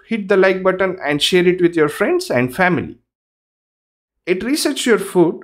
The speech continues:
I create content related to food science and nutrition. This video is a part of the food science and technology series.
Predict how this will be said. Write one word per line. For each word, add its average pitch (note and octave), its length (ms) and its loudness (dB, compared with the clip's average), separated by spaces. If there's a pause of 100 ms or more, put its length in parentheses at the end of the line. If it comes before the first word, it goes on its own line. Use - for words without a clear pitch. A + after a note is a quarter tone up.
(140)
I F3 120 2
create C#4+ 460 -4
content G3 480 0
related F3 440 2
to E3+ 80 0
food D#3+ 260 -4
science D#4 480 -2
and E3 160 2
nutrition. F#3+ 680 -2 (340)
This E3+ 240 -2
video B3+ 460 2
is F#3 200 0
a F#3+ 60 0
part G3 320 0
of F#3+ 140 0
the F#3 80 2
food F3 260 0
science F#3+ 380 -4
and F#3 160 2
technology D#3 520 0
series. - 680 -4